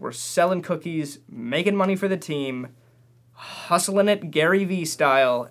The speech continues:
and we're just, we're, we're selling cookies, and we're inside of, um,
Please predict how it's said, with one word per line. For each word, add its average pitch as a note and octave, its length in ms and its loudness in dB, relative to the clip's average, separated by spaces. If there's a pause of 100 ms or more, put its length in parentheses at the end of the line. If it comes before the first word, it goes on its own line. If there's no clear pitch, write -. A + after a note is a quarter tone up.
and C#3 280 -4
we're C3+ 100 -2
just, C#3 340 -4 (460)
we're, C#3 540 2 (800)
we're D#3 80 -4
selling A3 240 2
cookies, G#3+ 260 0 (100)
and F3 200 2 (180)
we're F3 140 -2
inside G#3+ 460 4
of, D#3 340 -2
um, B2+ 460 0